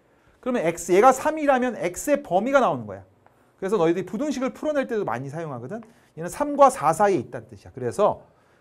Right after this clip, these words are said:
자, 가우스 X가 삼이면 X는 삼과 사 사이에 있다. 이렇게 쓸 수 있어. 또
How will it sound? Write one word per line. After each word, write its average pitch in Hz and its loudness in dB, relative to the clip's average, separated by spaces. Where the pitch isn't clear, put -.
자, 131 0
가우스 254 6
X가 214 0
삼이면 226 -2
X는 156 -10
삼과 254 -2
사 117 -14
사이에 139 -12
있다. - -18
이렇게 190 -6
쓸 - -18
수 - -20
있어. - -20
또 233 4